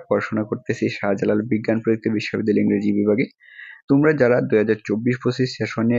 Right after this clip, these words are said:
ষষ্ঠে ভর্তি পরীক্ষা দিয়েছো, সেই ভর্তি পরীক্ষার রেজাল্ট যদিও যে অফিসিয়ালি যে তারিখটা অর্থাৎ ভর্তি পরীক্ষা অনুষ্ঠিত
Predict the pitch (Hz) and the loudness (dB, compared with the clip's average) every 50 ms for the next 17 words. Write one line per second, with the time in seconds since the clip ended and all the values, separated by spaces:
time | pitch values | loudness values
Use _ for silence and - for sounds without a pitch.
0 | 120 120 - - 110 107 104 - - 110 110 - - 104 - _ 139 131 139 135 | -2 -4 -4 -4 -4 -4 -2 -4 -4 -2 -2 -2 -2 -2 -2 _ -2 0 2 2
1 | 127 117 - 113 107 107 104 101 98 - - 135 - - - 110 107 - - 117 | 0 2 -2 -4 -2 0 -2 -2 -2 -4 -8 -8 -6 -2 -4 -2 -2 0 -2 -2
2 | 113 - _ 135 131 _ - 131 127 127 - - 127 123 113 110 110 107 107 110 | -2 0 _ -4 -2 _ 2 0 0 0 0 0 0 2 4 2 2 4 2 2
3 | 107 117 123 123 123 - 113 113 110 110 - 110 110 123 208 _ - - - - | 2 2 0 -2 -2 2 2 2 2 2 2 2 2 2 0 _ -12 -20 -20 -20
4 | - - - - - - - 117 113 120 113 110 107 107 107 - _ 113 110 - | -20 -20 -20 -20 -20 -8 -6 -6 0 2 4 4 6 4 4 4 _ 0 0 2
5 | - 143 135 - - 147 139 135 139 139 135 - - 120 - 104 101 107 113 113 | -2 -4 -4 0 0 2 4 4 4 2 2 2 0 -2 -2 0 0 0 -2 -4
6 | _ _ - 110 104 101 - - 117 113 _ - - 113 _ _ 131 127 - 135 | _ _ -2 -2 -2 -2 -2 -4 -4 -4 _ -4 -6 -6 _ _ -4 0 0 0
7 | 135 127 - 135 123 113 110 113 110 - - 120 117 | 0 0 0 0 0 2 0 0 -2 -2 -4 -2 -2